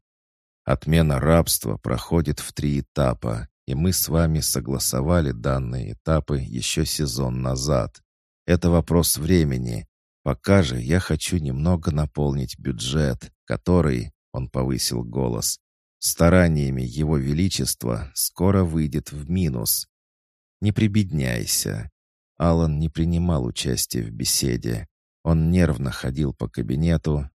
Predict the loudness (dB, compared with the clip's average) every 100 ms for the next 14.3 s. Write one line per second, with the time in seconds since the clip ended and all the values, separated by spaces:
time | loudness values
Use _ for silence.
0 | -6 -4 -2 -2 -4 -2 -2 0 -2 -4
1 | -6 -8 -4 -4 -6 -8 -8 -6 -4 -4
2 | -4 -2 -4 -6 -10 _ _ _ _ -4
3 | -2 2 2 4 2 -2 -4 0 0 0
4 | -2 -2 -2 -2 0 0 0 -4 -6 -6
5 | -10 _ -6 -4 -4 -2 0 0 -4 -2
6 | 0 0 -4 -4 -4 -4 -2 0 0 -2
7 | -6 -12 _ _ _ 2 2 2 -2 0
8 | 0 2 2 2 0 -4 -6 -12 _ _
9 | _ _ _ _ 0 2 2 2 -4 0
10 | 0 2 4 2 2 -2 0 -2 0 0
11 | 0 -2 -4 0 0 0 -6 -2 0 0
12 | -2 -12 -6 -6 -4 -2 -2 -2 -4 -4
13 | -2 0 0 0 -2 -2 -4 -2 -2 0
14 | -4 -6